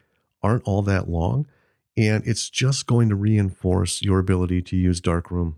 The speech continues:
to the utmost capacity for your business and your offerings for the customers.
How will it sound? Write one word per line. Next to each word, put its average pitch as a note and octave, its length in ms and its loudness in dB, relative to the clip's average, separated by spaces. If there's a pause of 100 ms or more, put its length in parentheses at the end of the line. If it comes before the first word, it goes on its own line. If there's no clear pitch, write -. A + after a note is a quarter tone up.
to - 100 -6
the F#2 200 -6 (360)
utmost B2+ 640 0
capacity F#2 920 -2 (340)
for G2 120 0
your F#2+ 240 2
business F#2 500 -2 (460)
and G2 360 0
your G2 280 0
offerings F2+ 380 -2
for - 100 -4
the F#2 80 -4
customers. - 520 -4